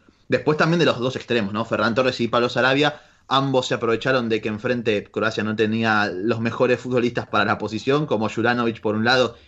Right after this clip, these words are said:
y sobre todo Guardiol, que ha hecho una Eurocopa, la verdad, bastante, bastante llamativa.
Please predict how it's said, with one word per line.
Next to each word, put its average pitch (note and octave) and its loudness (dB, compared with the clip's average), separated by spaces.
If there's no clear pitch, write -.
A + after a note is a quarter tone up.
y C3 -2
sobre A#2+ 2
todo B2+ 4
Guardiol, A#2 0
que G2+ 0
ha G#2+ 0
hecho - -6
una G2+ -2
Eurocopa, F#2+ -2
la F#2 -2
verdad, F#2+ 0
bastante, G#2 2
bastante A2 0
llamativa. B2 0